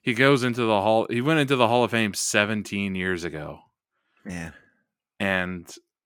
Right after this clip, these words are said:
Speaker 1: he had just been at WrestleMania nineteen in the ring fighting. So it's hard to not think that he shouldn't get these, this due. He was, he
Speaker 2: Right.
Speaker 1: was more loyal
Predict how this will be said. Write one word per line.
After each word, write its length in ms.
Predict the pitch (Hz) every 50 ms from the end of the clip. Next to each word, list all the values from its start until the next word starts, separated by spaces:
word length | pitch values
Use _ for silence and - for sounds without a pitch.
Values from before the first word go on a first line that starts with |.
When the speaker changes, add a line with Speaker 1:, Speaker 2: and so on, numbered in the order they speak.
| _ _ _ _ _ _ _ _ _ _ _
Speaker 1:
he 240 | 147 117 117 110 107
had 140 | 107 104 98
just 340 | 101 113 117 - - -
been 500 | - 117 120 123 117 110 110 107 104 101 - _ _ _ _ _ _ _ _ _ _ _ _ _ _ _ _ _ _
at 220 | - 95 104 - -
WrestleMania 640 | 104 107 101 - 104 95 98 101 101 101 98 95 90
nineteen 680 | 90 92 95 87 - - 98 95 87 80 76 76 - - _ _ _ _ _ _ -
in 260 | - 104 107 113 117
the 100 | 113 110
ring 360 | 101 95 95 92 85 78 82
fighting. 500 | 85 - - 87 87 80 55 50 - - - _ -
So 440 | - - 113 104 101 98 92 90 _ _ - - - - - - - - - _ _ _ _ _ _ _ -
it's 300 | 110 131 139 113 - -
hard 340 | - 147 147 147 151 147 139
to 160 | - 135 120
not 440 | 110 110 110 107 104 104 104 - -
think 220 | - 104 98 95 -
that 120 | 98 92
he 160 | 95 92 90
shouldn't 380 | 87 - - 95 87 90 90 82
get 180 | 95 92 90 -
these, 280 | 85 87 87 80 - - _ _ _
this 240 | - 92 92 85 -
due. 480 | - - - 95 90 85 82 82 80 - _ _ _ _ _ _
He 140 | - 123 117
was, 560 | 110 107 107 101 92 - - - - - - _ _ _ _ _ _ _ _ -
he 140 | 139 139 135
Speaker 2:
Right. 60 | 131
Speaker 1:
was 140 | 127 117 110
more 340 | 120 127 135 143 143 143 139
loyal 580 | 127 120 110 117 113 117 117 113 113 110 107